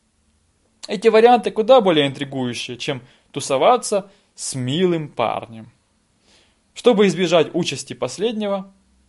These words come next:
первое. Будь зажигательной персоной, хулигань и развлекайся.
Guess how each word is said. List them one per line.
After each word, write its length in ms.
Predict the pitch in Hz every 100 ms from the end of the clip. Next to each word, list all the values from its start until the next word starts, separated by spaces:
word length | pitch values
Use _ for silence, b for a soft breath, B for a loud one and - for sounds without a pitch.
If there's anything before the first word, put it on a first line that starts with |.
| _
первое. 440 | - 160 120 117 117 _ _ _ _
Будь 220 | 151 247
зажигательной 680 | 208 185 175 185 180 170 165
персоной, 600 | 151 139 - 127 113 110
хулигань 680 | - 165 139 131 165 226 226 -
и 120 | 170
развлекайся. 800 | 180 156 165 151 127 127 - -